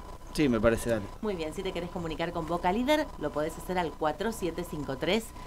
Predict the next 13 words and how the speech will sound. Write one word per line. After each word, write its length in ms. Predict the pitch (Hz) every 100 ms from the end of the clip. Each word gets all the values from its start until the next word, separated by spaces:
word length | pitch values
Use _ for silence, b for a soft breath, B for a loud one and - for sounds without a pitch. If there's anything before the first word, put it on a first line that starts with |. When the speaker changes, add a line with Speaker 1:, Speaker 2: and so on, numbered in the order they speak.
| B -
Speaker 2:
cinco 360 | - 311 277 202
cuatro 420 | 160 151 156 156
tres 220 | 151 156
tres 280 | 170 202 -
o 120 | - 165
cuatro 340 | 151 143 170
siete 260 | 180 156 147
cinco 300 | 151 143 165
cuatro, 340 | 208 196 220
cero 300 | - 285 247
cinco 400 | - 147 139 180
cero 260 | - 156 139
siete. 440 | - 190 175 127